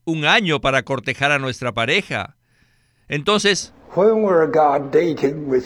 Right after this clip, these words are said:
Speaker 2: Israel?
Speaker 1: ¿cuándo cortejó Dios a Israel? <laughs>
Speaker 2: I'm not joking.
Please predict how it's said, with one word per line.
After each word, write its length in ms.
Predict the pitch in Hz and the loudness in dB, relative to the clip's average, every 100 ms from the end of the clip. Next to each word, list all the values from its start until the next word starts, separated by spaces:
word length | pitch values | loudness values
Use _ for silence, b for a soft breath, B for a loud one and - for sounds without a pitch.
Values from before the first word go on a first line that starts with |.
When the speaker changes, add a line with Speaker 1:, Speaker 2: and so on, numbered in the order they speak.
| - | -6
Speaker 2:
Israel? 400 | - - 98 110 | -10 -10 -10 -6
Speaker 1:
¿cuándo 480 | 117 135 147 170 | -4 -4 -2 -4
cortejó 580 | 175 175 170 196 - 185 | -4 -6 -2 -4 -2 -6
Dios 400 | 165 131 117 117 | -4 -2 -4 -2
a 80 | 139 | -2
Israel? 580 | 139 143 160 180 339 330 | -2 -2 -2 0 0 -2
<laughs> 1400 | - - - - 196 156 135 - - - 143 143 - - | -4 -2 -2 0 -2 -2 -8 -10 -12 -12 -12 -12 -14 -16
Speaker 2:
I'm 240 | - 175 185 | -4 -2 -2
not 240 | 196 165 | -4 -2
joking. 420 | 226 220 139 95 | -4 -4 -8 -10